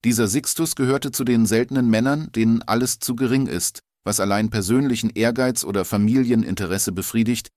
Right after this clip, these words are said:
die nichts ihrer Aufmerksamkeit und ihrer Bemühungen wert achten als öffentliche Ordnung und Wohlfahrt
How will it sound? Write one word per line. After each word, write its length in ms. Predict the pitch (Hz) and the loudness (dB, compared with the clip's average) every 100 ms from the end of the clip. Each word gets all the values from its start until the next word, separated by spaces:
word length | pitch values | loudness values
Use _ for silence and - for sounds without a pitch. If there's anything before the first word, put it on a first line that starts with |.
| _ - | _ 0
die 80 | 113 | 2
nichts 300 | 156 - - | 2 -2 -4
ihrer 300 | 110 104 - | -2 -2 0
Aufmerksamkeit 960 | 127 - 131 117 123 120 120 123 127 | -2 -2 -2 -2 -2 -2 -2 -2 -4
und 220 | - 113 113 | -2 -2 -2
ihrer 200 | 104 101 | -2 0
Bemühungen 680 | 101 104 135 123 98 87 | 2 2 4 2 2 0
wert 240 | 87 82 - | -2 -4 -4
achten 340 | 90 - 107 | -8 -4 -4
als 260 | - 95 - | -4 -6 -4
öffentliche 540 | 113 123 113 104 - | -4 -4 -4 -4 -2
Ordnung 420 | 98 98 107 110 | -2 0 0 0
und 200 | 113 104 | -2 -2
Wohlfahrt 560 | 101 110 - 85 80 | 2 0 0 -2 -4